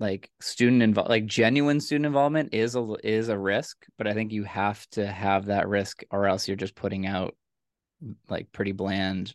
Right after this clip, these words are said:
things. And, and I've heard, I've heard directly from students to say, you know, like, when I was, like, looking at the school, I watched a takeover and that was, like, what did it. Like, I just saw a student,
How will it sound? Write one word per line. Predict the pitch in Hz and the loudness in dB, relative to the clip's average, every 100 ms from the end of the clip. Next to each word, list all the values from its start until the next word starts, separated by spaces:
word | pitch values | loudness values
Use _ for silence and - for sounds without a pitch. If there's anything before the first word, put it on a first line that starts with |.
| - - | -18 -2
things. | 113 117 101 104 | 2 2 2 0
And, | 87 | 0
and | 110 | 2
I've | 113 110 | 2 2
heard, | 113 113 | 2 2
I've | - 113 | 2 2
heard | 131 110 | 2 0
directly | 101 98 101 104 | 0 -4 -4 -6
from | 98 98 | -6 -8
students | - 101 98 - | -4 -4 -4 -8
to | 98 | -8
say, | 104 104 92 | -4 -4 -4
you | 98 | -4
know, | 101 95 | -2 0
like, | 104 - | -2 -2
when | 104 | -2
I | 98 | 0
was, | 95 104 | 0 0
like, | 92 | -2
looking | 98 101 95 | -2 -6 -8
at | |
the | - | -8
school, | - 104 104 | -6 -4 -2
I | 98 | 0
watched | 95 95 - - | 0 0 -2 -6
a | 98 104 - | -6 -6 -8
takeover | - 98 95 - - - | -6 -4 -4 -2 -2 -2
and | - 101 | -4 -4
that | - | -4
was, | 104 - | -6 -6
like, | - - _ - | -6 -8 _ -10
what | 101 92 | -6 -6
did | - - | -4 -4
it. | - _ - | -6 _ -12
Like, | - - - | -10 -8 -6
I | - | -6
just | 120 101 | -6 -4
saw | 101 - | 0 0
a | 104 | 0
student, | - 95 | -2 -4